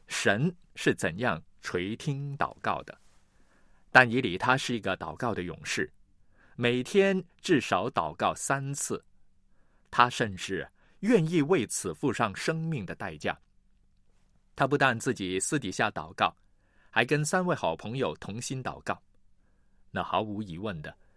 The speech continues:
但以理能够在巴比伦坚持他的信仰呢，就是因为他注重祷告的生活。他为同胞恳切的祷告，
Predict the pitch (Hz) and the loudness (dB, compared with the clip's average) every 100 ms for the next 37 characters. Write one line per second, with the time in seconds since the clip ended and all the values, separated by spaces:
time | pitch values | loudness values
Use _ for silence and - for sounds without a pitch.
0 | _ - - - 151 131 135 127 101 101 | _ -20 -20 6 6 6 4 2 2 0
1 | 104 127 170 160 110 123 98 156 160 92 | 0 0 4 4 6 2 4 4 4 0
2 | 92 - - 185 180 - 104 135 117 - | -2 -2 0 0 0 -2 -2 -2 -4 -4
3 | 127 87 82 - 82 78 - _ _ - | -6 -6 -8 -10 -12 -14 -16 _ _ -6
4 | - 110 - 95 113 135 87 - 113 - | 0 0 0 -4 -2 -4 -4 0 -2 0
5 | 123 92 113 85 - 87 76 - 104 87 | -2 0 -4 -4 -6 -6 -6 -8 -6 -4
6 | 76 - 110 101 - - - - _ _ | -6 -8 -8 -8 -14 -12 -12 -14 _ _
7 | _ - - _ _ - - 135 135 139 | _ -20 -20 _ _ -6 8 10 12 8
8 | 139 110 - 113 131 127 131 - 110 87 | 4 2 -6 0 4 4 2 0 0 -2
9 | 87 - 120 92 95 76 110 107 | -4 2 2 2 -6 -8 -2 -2